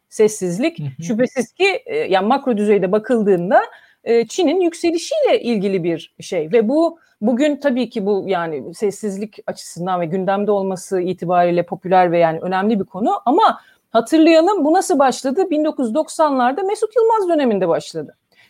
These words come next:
Speaker 1: Yani bu, e, yani Çin artık bizim, e, nasıl diyelim, etki edemeyeceğimiz kadar büyük ve, e, güçlü bir ülke oldu, olmaya başladı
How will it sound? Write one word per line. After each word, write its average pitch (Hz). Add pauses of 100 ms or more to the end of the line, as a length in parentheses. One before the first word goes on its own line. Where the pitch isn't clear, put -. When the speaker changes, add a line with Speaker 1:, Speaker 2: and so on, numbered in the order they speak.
(140)
Speaker 1:
Yani 220
bu, 262 (320)
e, 175 (320)
yani 226
Çin 330
artık 269
bizim, 247 (520)
e, 202
nasıl 254
diyelim, 220 (100)
etki 247
edemeyeceğimiz 233
kadar 202
büyük 240
ve, 254
e, 165
güçlü 185
bir 311
ülke 233 (220)
oldu, 196
olmaya 202
başladı 180